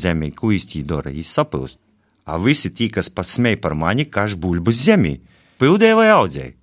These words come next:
Nu, redz, dziel-, lītas nav ta-, tas, kas ir, lītas ir tas, kā jo nūsauc.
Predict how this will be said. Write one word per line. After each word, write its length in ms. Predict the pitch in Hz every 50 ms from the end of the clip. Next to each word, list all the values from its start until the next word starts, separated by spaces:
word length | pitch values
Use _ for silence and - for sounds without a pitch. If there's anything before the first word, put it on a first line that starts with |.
| _ _
Nu, 220 | 120 123 139 143 123
redz, 240 | 107 98 80 71 85
dziel-, 420 | 95 90 131 165 185 170 143 120 95
lītas 640 | 92 98 113 123 113 131 185 202 185 190 160 -
nav 160 | 180 170 160 160
ta-, 180 | - 180 170 160
tas, 300 | 151 - - 175 175 -
kas 220 | - 147 - - -
ir, 240 | 226 233 180 165 -
lītas 480 | 123 117 143 165 151 - 135 117 - -
ir 180 | 131 120 113 107
tas, 280 | 110 - 165 160 - -
kā 200 | - 143 139 135
jo 160 | 139 135 135 131
nūsauc. 500 | 143 175 165 101 - - 76 71 -